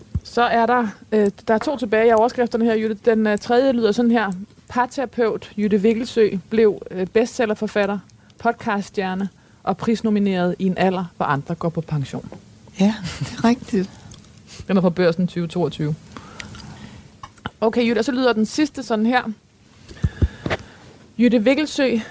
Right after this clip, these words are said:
Speaker 1: lærte os at bruge vores skrøbelighed som superkraft i kærlighedslivet.
Speaker 2: Mm.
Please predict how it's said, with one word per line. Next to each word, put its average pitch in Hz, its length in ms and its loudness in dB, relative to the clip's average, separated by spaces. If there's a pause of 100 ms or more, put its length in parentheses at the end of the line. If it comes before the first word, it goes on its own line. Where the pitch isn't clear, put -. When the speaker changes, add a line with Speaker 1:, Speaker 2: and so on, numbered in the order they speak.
(100)
Speaker 1:
lærte 214 440 2
os 226 140 0
at 202 100 0
bruge 214 280 -2
vores 202 220 -2
skrøbelighed 208 580 0 (260)
som 190 220 -2
superkraft 196 760 -8 (200)
i 196 60 -2
kærlighedslivet. 156 640 -2 (480)
Speaker 2:
Mm. 160 440 4